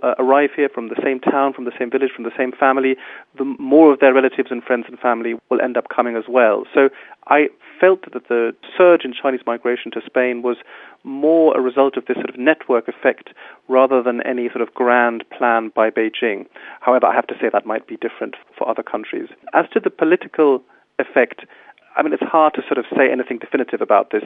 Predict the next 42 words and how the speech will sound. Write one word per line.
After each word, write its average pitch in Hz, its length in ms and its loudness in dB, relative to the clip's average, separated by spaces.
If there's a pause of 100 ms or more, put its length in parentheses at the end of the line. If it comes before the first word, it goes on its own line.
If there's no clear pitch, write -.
but 123 220 2
certainly 135 540 0
Spain's 117 360 -2
Prime 117 200 -4
Minister 123 220 -6
Mariano 117 300 -4
Rajoy 143 400 2 (360)
was 131 160 -6
recently 127 300 -6
on 120 140 -6
a 113 40 -4
trip - 380 -6
to - 120 -12
China. 123 420 0 (400)
There 123 120 0
wasn't, 139 440 -2
as - 140 -14
far 120 160 2
as 117 80 -4
I 113 80 2
can 110 160 -10
tell, 117 220 -2
much 120 280 -2
conversation 113 520 -4
about 107 260 -2
human 110 300 -8
rights. 123 300 0 (520)
It - 140 -10
was, 127 180 2 (220)
um, 104 280 -4
as 120 180 0 (100)
with 113 120 -4
other 127 280 2
European 117 580 -4 (140)
leaders 120 320 -6
when 117 140 -6
they 110 120 0
go 117 160 -2
to 107 100 -8
Beijing 117 380 -4
these 113 220 -8
days, 117 220 0